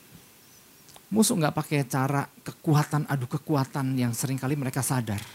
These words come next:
Mereka nggak akan mampu. Tapi mereka masuk dengan segala kedustaan,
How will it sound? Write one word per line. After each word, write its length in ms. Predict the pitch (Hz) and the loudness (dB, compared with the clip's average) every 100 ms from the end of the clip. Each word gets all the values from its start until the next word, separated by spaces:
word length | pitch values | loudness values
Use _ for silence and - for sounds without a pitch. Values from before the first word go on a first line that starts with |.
| - - - | -20 -20 -10
Mereka 240 | - 139 143 | -8 -4 -2
nggak 160 | 110 | -2
akan 140 | - 110 | -4 -4
mampu. 320 | 104 101 95 - - - - - - - - - - - - - - | -4 -4 -8 -16 -20 -20 -20 -20 -20 -20 -20 -20 -20 -20 -20 -20 -14
Tapi 160 | 139 | -4
mereka 320 | 131 123 123 123 | -2 -2 -2 0
masuk 320 | 120 143 120 | 0 0 -2
dengan 240 | 113 113 117 - | -2 -4 -6 -8
segala 340 | - 127 117 120 | -8 -4 -4 -4
kedustaan, 580 | 113 117 - - - | -6 -4 -6 -6 -8